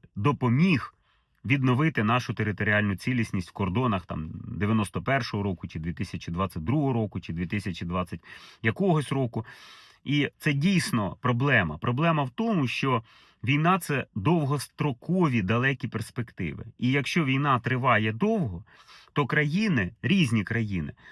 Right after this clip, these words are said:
а, вони не просто адаптуються, вони починають заробляти, тому що, е, економіка війни — це високотехнологічна економіка, це високодоходна економіка.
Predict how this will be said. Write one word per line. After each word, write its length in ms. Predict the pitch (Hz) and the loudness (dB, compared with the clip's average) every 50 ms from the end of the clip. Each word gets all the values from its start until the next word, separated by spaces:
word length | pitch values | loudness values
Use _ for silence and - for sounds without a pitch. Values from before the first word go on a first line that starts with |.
| - - _ - - _ | -20 -20 _ -20 -18 _
а, 460 | - 101 107 104 101 101 98 95 90 - | -2 0 2 4 6 6 4 4 2 0
вони 340 | - 98 123 160 180 180 160 - | 0 0 2 4 4 2 2 0
не 140 | - 147 - | 0 -2 0
просто 360 | - 185 190 175 - - - | 0 0 0 0 -2 -2 -2
адаптуються, 640 | - 120 127 135 131 - - - 120 98 85 - - | 0 0 0 0 -2 -4 -2 -2 -2 -2 -2 -2 -2
вони 160 | 92 113 160 | -2 0 0
починають 460 | 160 - 131 - 147 147 147 139 120 107 | 0 -2 -4 -4 -2 0 0 0 0 0
заробляти, 760 | 98 117 127 143 139 123 127 120 123 120 - - - - 92 | 0 0 0 0 2 2 2 2 0 0 -2 -4 -6 -10 -8
тому 240 | - 117 123 127 120 | -4 -2 -2 -2 -2
що, 260 | - - 127 117 113 - _ - - - _ _ _ _ - | -2 -2 -2 -2 -4 -6 _ -20 -20 -20 _ _ _ _ -4
е, 400 | - 113 117 113 113 110 107 - | 0 4 4 6 6 4 4 2
економіка 680 | - 117 - 156 160 180 196 180 147 131 120 - 123 117 | -2 -2 0 2 4 4 4 4 2 2 2 2 0 2
війни — 400 | 117 123 135 147 165 185 208 208 180 | 2 2 2 2 2 2 2 0 0
це 120 | - - | -2 -2
високотехнологічна 1500 | 113 95 98 120 175 196 170 - 139 117 - 117 98 - 131 - - 139 131 131 139 131 127 165 160 120 - - 101 87 - | -2 0 0 2 2 2 0 -2 -4 -4 -4 -4 -4 -4 -4 -2 -2 -2 0 0 0 0 0 0 0 0 -2 -2 -2 -4 -4
економіка, 640 | 90 85 - 92 87 80 71 73 78 - - - | -6 -4 -2 -2 -2 -2 -4 -6 -8 -8 -8 -10
це 280 | - - - 131 127 120 - - - - - | -6 -4 0 0 0 0 -2 -8 -20 -12 -4
високодоходна 1080 | 113 135 156 - - 143 - 151 127 117 151 139 - - 190 190 165 120 110 110 104 - | -2 -2 0 0 -2 -2 -2 -2 0 0 0 0 0 0 0 0 2 2 0 -2 -2 -2
економіка. 760 | 107 107 - 131 127 127 117 98 73 71 73 76 - - - | -4 -6 -4 -2 -2 0 0 -2 -2 -4 -6 -10 -10 -12 -14